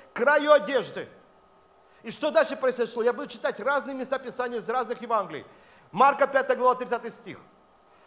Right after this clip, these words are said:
«В то же время Иешуа почувствовал сам в себе, что вышла из него сила.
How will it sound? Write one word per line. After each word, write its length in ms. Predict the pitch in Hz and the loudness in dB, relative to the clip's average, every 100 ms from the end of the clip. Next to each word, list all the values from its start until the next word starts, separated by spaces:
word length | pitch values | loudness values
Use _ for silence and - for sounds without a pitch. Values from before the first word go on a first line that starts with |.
| _ | _
«В 60 | - | -4
то 220 | - 269 | 4 4
же 140 | - | 4
время 380 | 269 269 294 233 | 0 0 -2 -2
Иешуа 520 | 240 220 - 285 285 | -4 -4 -4 -2 0
почувствовал 840 | 269 233 - - 339 302 - 240 214 | 0 0 -4 -4 -2 -4 -2 0 0
сам 340 | - 277 302 | 0 2 2
в 60 | 294 | 0
себе, 340 | - 277 294 | -10 -6 -2
что 200 | 247 247 | -2 0
вышла 380 | 240 277 320 - | -2 -2 -8 -8
из 100 | 269 | -8
него 180 | 214 254 | -4 -4
сила. 440 | 247 - 226 190 | -4 -10 -14 -16